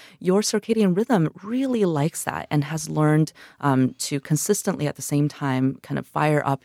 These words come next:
your, your engines and, and to, you know, allow your brain to know when it's day and when it's night. And that contrast between how much light you're getting in the morning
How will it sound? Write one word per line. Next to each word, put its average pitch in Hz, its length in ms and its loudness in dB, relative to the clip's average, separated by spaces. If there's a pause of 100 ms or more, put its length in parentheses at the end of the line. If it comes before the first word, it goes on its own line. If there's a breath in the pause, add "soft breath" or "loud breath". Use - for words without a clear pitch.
(120)
your, 131 380 -4
your 131 240 2
engines 135 540 2 (280 loud breath)
and, 139 460 2
and 135 400 2 (140)
to, 147 320 -4 (320)
you 180 160 4
know, 135 160 4
allow 143 260 0
your 160 160 2
brain 139 220 0
to 160 140 -4
know 135 160 2
when 135 260 -2
it's - 160 -4
day 131 160 -4
and 139 120 -2
when 127 140 -6
it's 131 180 -8
night. 240 240 0 (360 loud breath)
And 156 180 2
that 151 160 -2
contrast 254 600 -2
between 143 460 0
how - 180 -4
much 147 220 -2
light 135 180 0
you're 143 100 0
getting 139 240 0
in 131 80 4
the 127 60 4
morning 180 500 2